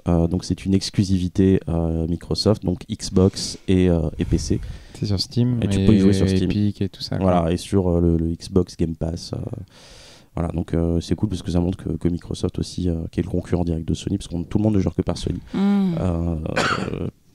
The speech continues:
Speaker 1: veut aussi aller vers des, des jeux un peu plus, euh, audacieux, un peu plus comme Sony le fait beaucoup, en fait, euh, voilà.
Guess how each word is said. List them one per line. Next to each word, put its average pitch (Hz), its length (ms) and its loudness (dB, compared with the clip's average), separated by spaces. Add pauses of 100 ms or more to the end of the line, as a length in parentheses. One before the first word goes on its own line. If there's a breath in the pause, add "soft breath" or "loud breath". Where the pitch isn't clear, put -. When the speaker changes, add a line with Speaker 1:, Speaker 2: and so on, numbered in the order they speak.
(200)
Speaker 1:
veut 95 240 2
aussi 104 460 4
aller 98 140 4
vers 95 180 2
des, 92 160 2
des 92 100 0
jeux 95 240 6
un 90 60 2
peu - 160 -10
plus, 101 320 0
euh, 90 100 4
audacieux, 90 600 0
un 87 60 -2
peu 82 120 -8
plus 92 240 -4
comme 87 280 0
Sony 90 260 -4
le 90 60 -4
fait 92 120 -6
beaucoup, 87 400 -4
en 80 60 -6
fait, - 280 -10
euh, - 100 -8 (300)
voilà. 90 160 -10